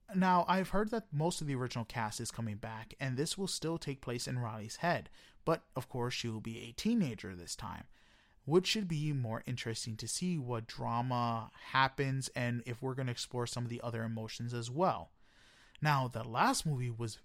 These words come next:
very good and very moving, and it kinda made me cry. I'm not gonna mention what scene, because if you've seen the movie, you know exactly which one. And I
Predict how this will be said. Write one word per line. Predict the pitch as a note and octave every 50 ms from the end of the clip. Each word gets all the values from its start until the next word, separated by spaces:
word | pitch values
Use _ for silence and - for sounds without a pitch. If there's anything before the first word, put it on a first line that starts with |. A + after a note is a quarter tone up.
| - B2
very | A#2+ A#2+ A2+ C3+ C#3 C3 B2+ B2+ A#2+ A#2
good | A#2 A#2 A2 A2 A2 -
and | - B2 A#2+ A#2
very | A2 A2+ A2 A2+ G#2 G#2+
moving, | A2+ C3 D3 B2+ - - - - - -
and | B2 A#2+ A#2 A#2 A#2+ B2 B2
it | B2 A#2+ - _
kinda | - - - G#3+ C4 D4 E4+ F4
made | C#4+ C4 B3+ A3+
me | G3+ F3 C3 B2
cry. | - - - - A#2 A#2+ A2+ A2+ A2 G2+ E2 - - - - - - _ _ _ _ _ _ _ - - -
I'm | A#2+ C3
not | C#3+ D3 -
gonna | - C3+ C3
mention | C3 A#2 - A#2+
what | A2 G#2+ - -
scene, | - G3+ A3 A#3 A#3 A3
because | F3 C3 - C3+ B2 A#2 A#2 A#2+
if | A#2 - -
you've | A2+ A2 -
seen | - - G3+ G3+
the | G3+ F#3+
movie, | F3+ F3 E3 F3+
you | D#3+ C3 A#2+
know | A#2 A2+ A2
exactly | A2 - - A#2 A#2 - - G#2+
which | A2+ G#2 - -
one. | - - - - - - - - - - - - - - -
And | D#3+ F3 F#3 F#3
I | - D3+ D#3 F3 F3+ F#3 -